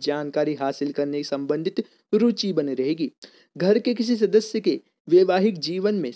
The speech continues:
समस्या से तनाव रहेगा। अब आपको क्या करना है कि इस वक्त धैर्य और संयम से परिस्थितियों को संभालने की कोशिश करनी है। बेहतर होगा कि बाहरी व्यक्तियों का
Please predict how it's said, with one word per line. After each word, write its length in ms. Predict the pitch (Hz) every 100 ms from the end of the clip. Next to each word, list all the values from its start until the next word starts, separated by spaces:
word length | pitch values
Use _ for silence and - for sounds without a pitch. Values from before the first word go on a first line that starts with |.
| _
समस्या 400 | 170 185 185 190
से 100 | 190
तनाव 540 | - - 147 139 131
रहेगा। 420 | 123 123 170 127 - _ _ _
अब 160 | 139 - 131
आपको 380 | 160 196 -
क्या 240 | 202 208 190
करना 320 | 175 143 147
है 160 | 135 127
कि 180 | 139 -
इस 200 | 196 196
वक्त 300 | 185 175 175
धैर्य 480 | 139 131 160 190 208 208 _ -
और 140 | 196
संयम 460 | 196 175 165 185 202
से 220 | - 131 - _ -
परिस्थितियों 680 | 196 226 - 214 208 226 226
को 100 | 196
संभालने 640 | - 156 139 156 202 208
की 80 | 190
कोशिश 400 | - 156 - 135
करनी 380 | - 120 131 170
है। 160 | 165 - _ _ -
बेहतर 380 | 190 208 226 254
होगा 320 | 196 190 233
कि 120 | 220
बाहरी 460 | 180 151 147 185 220
व्यक्तियों 400 | 170 170 - 202
का 180 | 170